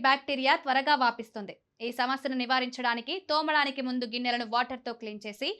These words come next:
మిగిలిపోయిన ఫుడ్ ఐటమ్స్‌ను తీసేయాలి. ఒక చిన్న స్క్రబ్బర్ లేదా బ్రష్ వాడితే ఈ పని సులభంగా చేయొచ్చు. ఈ చిన్న పని జాగ్రత్త చ-, అనారోగ్య సమస్యలను దూరం చేస్తుంది.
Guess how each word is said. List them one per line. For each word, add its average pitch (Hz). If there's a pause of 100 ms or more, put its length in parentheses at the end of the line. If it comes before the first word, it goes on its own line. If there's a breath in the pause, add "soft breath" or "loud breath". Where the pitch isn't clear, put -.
(260 loud breath)
మిగిలిపోయిన 320
ఫుడ్ 285
ఐటమ్స్‌ను 269
తీసేయాలి. 214 (180)
ఒక 214
చిన్న 254
స్క్రబ్బర్ 269
లేదా 262
బ్రష్ 247
వాడితే 233
ఈ 226
పని 240
సులభంగా 254
చేయొచ్చు. 202 (400 loud breath)
ఈ 269
చిన్న 339
పని 339
జాగ్రత్త 311 (640)
చ-, 285
అనారోగ్య 294
సమస్యలను 269
దూరం 262
చేస్తుంది. 214